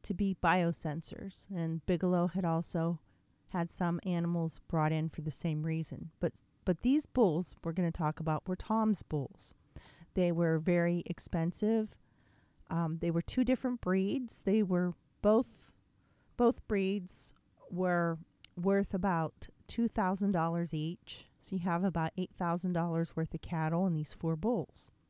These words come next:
They were left in a pasture. On a rare occasion, when Ellen actually visited the ranch again, they were, Tom and Ellen were leaving.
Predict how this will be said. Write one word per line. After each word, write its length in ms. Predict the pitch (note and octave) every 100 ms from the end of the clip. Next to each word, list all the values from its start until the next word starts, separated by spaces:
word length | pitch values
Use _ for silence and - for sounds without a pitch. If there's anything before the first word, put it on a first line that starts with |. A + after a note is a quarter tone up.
| _ _ _ _ _ - - _ - -
They 80 |
were 120 | C#4 E4
left 240 | E4 -
in 80 | B3
a 60 |
pasture. 720 | A3+ - G#3 G#3+ - - F#3 - _ _ _ _ _ -
On 140 | F#3
a 60 | E3+
rare 340 | F3+ F#3+ A#3
occasion, 720 | B3+ - A3 F#3 - F3+ F#3+ G3
when 180 | - - -
Ellen 440 | G3 A3 F#3 E3+ -
actually 440 | F3 - - F3
visited 460 | D3+ E3+ E3+ E3 D3+
the 100 | D#3+
ranch 340 | D#3 D3+ -
again, 460 | E3 D#3 D3 C#3+ E3+ - _ _ _ _ -
they 80 | F3+
were, 300 | F3+ F3 F3+ -
Tom 360 | - G3+ G#3 -
and 120 | G#3 -
Ellen 320 | F#3 F3+ F3
were 120 | E3
leaving. 540 | E3+ D#3 D3+ F3 G3+